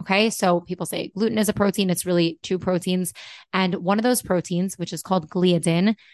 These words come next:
looks like a microbe to many of our immune cells, meaning it looks like a foreign object. It looks like an enemy. And in some people's bodies, they have a negative reaction to that protein.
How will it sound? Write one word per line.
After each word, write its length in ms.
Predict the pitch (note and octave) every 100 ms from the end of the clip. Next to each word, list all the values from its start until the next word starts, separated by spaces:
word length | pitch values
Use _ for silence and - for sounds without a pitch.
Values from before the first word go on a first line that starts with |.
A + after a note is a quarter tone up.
| _ _ _
looks 600 | F#3 F#3 A3 D#4+ - - -
like 280 | F3+ F3 -
a 60 |
microbe 600 | F3 E3+ E3 - G3 G3+ G3+
to 160 | -
many 240 | F#3+ E3 E3+
of 100 | D#3+
our 180 | D#3+ E3
immune 360 | E3 D3+ D3
cells, 420 | C#3 - A3 - - - -
meaning 300 | - G#3+ G#3+
it 140 | G#3 G3+
looks 220 | G#3 -
like 160 | A3+ A3
a 60 |
foreign 400 | F#3+ F#3+ F3+ F3
object. 540 | F3 E3 - - - -
It 120 | G#3
looks 260 | F#3+ F#3+ -
like 140 | G3
an 80 | F#3+
enemy. 480 | E3+ D#3+ - G3+ F3+ - _ _ _ _ - A3
And 100 | G3+
in 140 | G3
some 260 | - B3 C#4
people's 400 | C#4+ B3+ A3 D3+
bodies, 460 | E3 E3 F#3 A3+ G#3
they 240 | D#3+ G3
have 320 | A3 F#3 F3 E3+
a 100 | F#3
negative 540 | F3 F3 F#3 F3 E3
reaction 680 | E3 F3 E3 D#3+ - F3 D#3+ - -
to 260 | E3+ E3 -
that 280 | - D#3 -
protein. 600 | - - - - B3